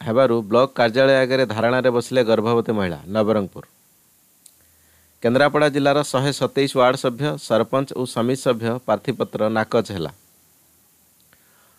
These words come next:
ମହାନଦୀ କୂଳରେ ବୁଲୁଛି ଘଡ଼ିଆଳ କୁମ୍ଭୀର, ଗ୍ରାମବାସୀ ଆତଙ୍କିତ, ଧୀବରମାନଙ୍କୁ ମାଛ ଧରିବା ପାଇଁ ବାରଣ କଲା ପ୍ରଶାସନ। ଦୋକାନୀ, ଡାକ୍ତର, କମ୍ପାନୀ ସମସ୍ତେ ମେଣ୍ଟ, ଗରିବଙ୍କ ପାଖରେ ପହଞ୍ଚୁନି ଜନଔଷଧି।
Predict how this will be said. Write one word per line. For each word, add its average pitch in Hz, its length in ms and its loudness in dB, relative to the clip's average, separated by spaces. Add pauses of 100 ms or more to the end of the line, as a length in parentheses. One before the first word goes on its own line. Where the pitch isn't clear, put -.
(160)
ମହାନଦୀ 147 460 2
କୂଳରେ 147 300 2
ବୁଲୁଛି 127 400 0
ଘଡ଼ିଆଳ 120 380 2
କୁମ୍ଭୀର, 123 440 -2
ଗ୍ରାମବାସୀ 127 560 0
ଆତଙ୍କିତ, 123 440 -2 (100)
ଧୀବରମାନଙ୍କୁ 120 760 0
ମାଛ 107 280 -2
ଧରିବା 120 320 0
ପାଇଁ 117 200 -4
ବାରଣ 107 320 0
କଲା 113 200 -2
ପ୍ରଶାସନ। 98 500 -6 (1500)
ଦୋକାନୀ, 143 480 0
ଡାକ୍ତର, 123 480 0
କମ୍ପାନୀ 135 560 -2
ସମସ୍ତେ 127 440 -4
ମେଣ୍ଟ, 110 260 -2 (280)
ଗରିବଙ୍କ 123 460 0
ପାଖରେ 127 360 0
ପହଞ୍ଚୁନି 117 560 -4
ଜନଔଷଧି। 107 680 -2